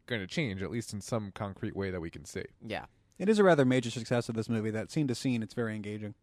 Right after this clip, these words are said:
Speaker 2: Oh, yeah.
Speaker 3: It drags you right through it, and you're happy to go along. Uh, it doesn't seem like there's any sort of pacing stuff going on. That was weird.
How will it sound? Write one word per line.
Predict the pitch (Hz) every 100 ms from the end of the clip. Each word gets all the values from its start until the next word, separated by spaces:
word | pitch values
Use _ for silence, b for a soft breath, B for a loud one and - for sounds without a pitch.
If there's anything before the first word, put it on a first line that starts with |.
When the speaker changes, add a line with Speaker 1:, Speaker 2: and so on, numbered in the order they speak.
| -
Speaker 2:
Oh, | 139
yeah. | 143 82 - _
Speaker 3:
It | 147 147
drags | 139 147 139
you | 131
right | 120 139
through | - 151
it, | 151 -
and | 127 123
you're | 123
happy | 127 117
to | 117
go | 117
along. | 117 113 104 _ _ _ _ _ _ _ _ -
Uh, | 127 123 117
it |
doesn't | 143 139
seem | 147
like | 135 120
there's | 117
any | 120
sort | 113 117
of |
pacing | - 127 - 120
stuff | - - - 117 117 - -
going | 117 113
on. | 113 117
That |
was | 147 -
weird. | 117 117